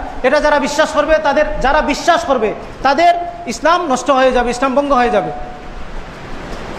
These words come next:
সর্বশেষ যে বিষয়টা হচ্ছে যে দিন সম্পর্কে অজ্ঞ থাকা, মূর্খ থাকা, এটা আমাদের অনেকের আছে। আমাদেরকে সতর্ক হতে হবে। দিন না শিখা, দিন না বোঝা,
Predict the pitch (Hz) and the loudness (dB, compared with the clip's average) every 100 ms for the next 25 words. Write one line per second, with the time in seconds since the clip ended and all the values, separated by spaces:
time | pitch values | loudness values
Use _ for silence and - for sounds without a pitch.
0 | - - - - - - - - 269 277 | -2 -2 -2 -4 -6 -8 -6 0 2 4
1 | 285 311 247 269 214 302 285 277 294 294 | 2 2 2 0 2 4 4 2 0 -2
2 | 269 - - - - - - - - - | -2 -10 -16 -18 -20 -20 -20 -20 -20 -20
3 | - - 160 262 240 226 - - - - | -18 -8 2 4 4 0 -8 -12 -14 -16
4 | - - - 214 160 302 302 302 294 254 | -16 -16 -12 -4 2 2 4 2 0 2
5 | 294 294 294 277 277 - - - - 254 | 2 4 2 2 0 -8 -14 -14 0 0
6 | 208 190 233 196 180 180 262 254 247 185 | 2 0 0 0 -2 0 0 0 -2 -2
7 | 160 - - - 240 269 262 285 269 277 | -6 -8 -10 -4 0 2 2 2 2 2
8 | 285 285 - - - - - - - - | 2 0 0 -2 -4 -6 -8 -8 -8 -8
9 | - - - - - - - 220 247 247 | -8 -6 -6 -4 -2 -2 2 2 2 2
10 | 277 277 277 - 285 262 226 185 160 - | 2 2 2 2 2 2 0 0 -4 -8
11 | - 160 285 269 233 254 254 262 226 175 | -8 0 2 2 2 2 0 -2 -2 -2
12 | - - - - - 277 294 269 285 294 | -8 -14 -16 -16 -2 2 4 4 4 2
13 | 254 226 | 2 0